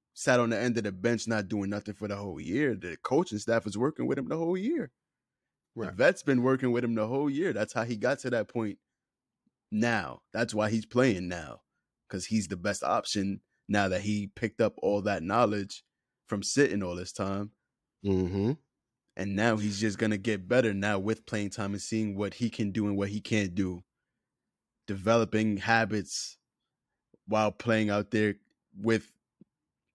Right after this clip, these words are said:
Speaker 1: consistent playing time. Like, that's gonna come now.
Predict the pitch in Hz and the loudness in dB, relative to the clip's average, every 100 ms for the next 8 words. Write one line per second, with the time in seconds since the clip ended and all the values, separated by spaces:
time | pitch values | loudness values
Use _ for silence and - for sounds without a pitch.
0 | _ _ _ - 120 - - 123 110 85 | _ _ _ 0 0 2 2 2 2 -2
1 | 113 110 98 90 92 92 87 87 104 - | 0 0 0 -2 -4 -2 -4 -2 -2 2
2 | 120 107 - 135 117 101 92 73 - | 2 2 2 4 4 2 -4 -10 -18